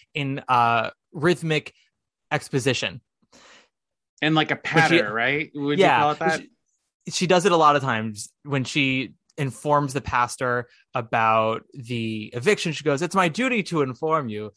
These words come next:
Speaker 1: especially since you are the pastor. This town is being sold, so let's avoid disaster." It's so good.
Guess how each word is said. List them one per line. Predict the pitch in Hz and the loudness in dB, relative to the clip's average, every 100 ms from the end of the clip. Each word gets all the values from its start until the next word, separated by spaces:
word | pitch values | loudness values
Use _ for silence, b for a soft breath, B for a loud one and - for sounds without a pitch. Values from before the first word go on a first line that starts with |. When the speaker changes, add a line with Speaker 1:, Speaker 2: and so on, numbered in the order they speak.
| _ | _
Speaker 1:
especially | - 180 175 | -2 -2 -2
since | 156 147 135 | -4 -4 -2
you | |
are | 127 | -2
the | 117 | -2
pastor. | - 131 135 - 117 | -2 0 0 -4 -10
This | 131 156 | -8 -6
town | 196 208 180 | 2 2 2
is | 143 | -2
being | 147 127 117 | -4 -4 -6
sold, | - 147 113 107 | 0 2 0 -4
so | - 151 | -4 -2
let's | 156 165 | 0 0
avoid | 127 120 110 104 | -2 -4 -4 -8
disaster." | 117 135 123 - 113 | -4 0 0 -2 -10
It's | 113 147 - | -10 -14 -8
so | 160 170 135 | 0 2 2
good. | 131 143 | 0 -2